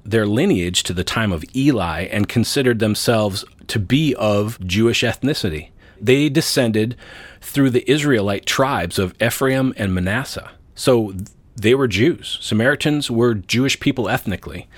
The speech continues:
The difference is that the Samaritans followed the Israelite Samaritan version of the Torah,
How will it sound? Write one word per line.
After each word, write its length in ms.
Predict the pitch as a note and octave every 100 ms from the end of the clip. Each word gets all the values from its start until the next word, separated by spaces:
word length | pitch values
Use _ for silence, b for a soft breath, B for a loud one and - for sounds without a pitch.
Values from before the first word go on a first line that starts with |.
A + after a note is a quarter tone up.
| B B B
The 100 | F#2+
difference 720 | F2+ B3 - F2 G2 - - - -
is 160 | G#2+
that 160 | - G#2
the 100 | F#2+
Samaritans 720 | - G2+ B2+ F3 C3 G2+ F#2+
followed 540 | - G#2+ G#2 G2+ F#2
the 200 | G2+ F#2+ -
Israelite 640 | C3+ B2+ C#3 A#2 G#2+ G#2
Samaritan 720 | - G#2 G2+ A2 G#2+ - G2
version 340 | F#2 G#2 G2+ F#2+
of 80 |
the 100 | D#2+
Torah, 640 | E2 - - E3 E2 D2